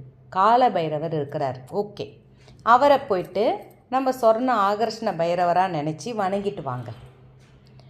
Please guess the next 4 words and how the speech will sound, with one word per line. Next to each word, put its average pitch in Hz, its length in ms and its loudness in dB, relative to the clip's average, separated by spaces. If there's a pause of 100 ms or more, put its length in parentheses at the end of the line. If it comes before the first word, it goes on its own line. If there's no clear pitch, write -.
(140)
ஒண்ணும் 311 520 6
வேண்டாம். 180 380 2 (160)
ஒரே 247 440 4
ஒரு, 269 520 2